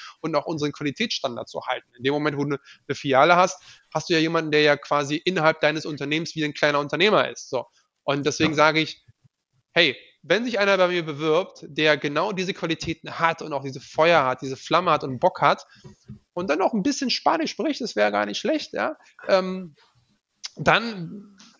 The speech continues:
Speaker 1: mit offenen Armen, ähm, jeder hat bei mir Platz und Möglichkeiten zu glänzen und, und wie gesagt, ich hab, es gibt ja viele Unternehmer, die haben ja Angst davor, wenn irgendeiner besser ist, einer als einer selber.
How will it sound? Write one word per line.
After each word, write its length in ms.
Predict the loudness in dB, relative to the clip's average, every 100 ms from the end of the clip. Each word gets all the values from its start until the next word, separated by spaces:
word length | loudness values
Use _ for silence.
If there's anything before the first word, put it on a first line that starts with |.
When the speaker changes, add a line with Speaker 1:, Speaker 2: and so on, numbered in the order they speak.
| _ _ _ -8
Speaker 1:
mit 160 | -4 0
offenen 360 | 0 0 -2 6
Armen, 440 | 6 6 2 -10 -4
ähm, 500 | -2 0 -4 -10 -14 -20 _
jeder 260 | -4 0 2
hat 140 | 2
bei 80 | 0
mir 240 | 0 2 2
Platz 560 | 0 2 2 2 -8
und 200 | -6 -4
Möglichkeiten 720 | -2 -2 2 2 2 -4 -10
zu 160 | -8 -2
glänzen 560 | 2 2 0 -6 -8
und, 400 | -6 -6 -6 -10
und 300 | -8 -6 -8 -10 -20 _ _
wie 80 | 0
gesagt, 340 | 4 4 4 -4
ich 140 | -2
hab, 140 | -2 -2 _ _ -6
es 80 |
gibt 180 | -4 -2
ja 60 | -2
viele 220 | 0 0
Unternehmer, 500 | 0 -2 -2 0 0
die 200 | -2 -4
haben 180 | -4 -2
ja 80 | -2
Angst 280 | -2 -4 -10
davor, 320 | -6 -4 -4
wenn 80 | -6
irgendeiner 360 | -6 -4 -4
besser 280 | -4 -4 -4
ist, 160 | -6 -8
einer 140 | -8
als 140 | -8 -8
einer 240 | -8 -6
selber. 360 | -4 -2 -2